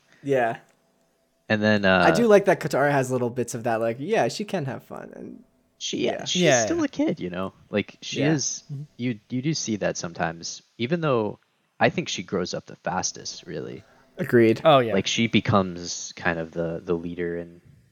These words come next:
Speaker 2: a little bit, depending on how you wanna look at it, but she becomes kind of, like, a leader in the group, um, even more than Sokka sometimes, so. But yeah, she can still have some fun and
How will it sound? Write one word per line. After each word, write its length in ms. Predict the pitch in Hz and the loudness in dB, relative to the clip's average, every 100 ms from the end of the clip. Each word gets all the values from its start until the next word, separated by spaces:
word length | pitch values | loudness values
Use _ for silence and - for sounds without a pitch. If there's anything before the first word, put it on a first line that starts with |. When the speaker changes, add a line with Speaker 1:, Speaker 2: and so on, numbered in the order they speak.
| _ _ | _ _
Speaker 2:
a 40 | 92 | -10
little 180 | 87 80 | -6 -2
bit, 180 | 85 - _ _ _ _ _ | 0 -2 _ _ _ _ _
depending 380 | - - 87 82 | -8 -2 -2 -2
on 180 | 82 85 _ _ | -8 -12 _ _
how 120 | - | -2
you 100 | 85 | 0
wanna 160 | 85 82 | -2 -4
look 240 | 85 82 | -4 -2
at 100 | 82 | -2
it, 80 | 82 | -2
but 140 | 82 - | -2 -2
she 100 | 90 | -2
becomes 460 | - 90 82 - | -2 -4 -6 -8
kind 180 | - 85 | -6 -6
of, 100 | 80 | -6
like, 180 | 85 85 | -8 -6
a 40 | |
leader 320 | 85 87 85 85 | -6 -6 -6 -10
in 200 | 85 85 | -12 -18
the 80 | |
group, 320 | 87 - 87 - _ _ _ _ _ - | -16 -16 -16 -20 _ _ _ _ _ -14
um, 340 | - - - - _ _ - | -10 -10 -14 -20 _ _ 0
even 220 | 101 85 | 2 2
more 140 | 87 | 0
than 100 | 85 | -2
Sokka 420 | 82 - 85 - - | 0 0 0 -4 -8
sometimes, 440 | - - - - | -10 -10 -8 -8
so. 280 | - - - _ _ _ _ _ _ _ _ _ _ _ _ - | -8 -10 -12 _ _ _ _ _ _ _ _ _ _ _ _ -10
But 80 | - | -6
yeah, 140 | 69 | -4
she 180 | - - | -6 -10
can 100 | - | -10
still 240 | - - | -10 -8
have 220 | - - - | -10 -10 -10
some 160 | - | -16
fun 300 | - - - | -14 -14 -14
and 160 | 60 | -18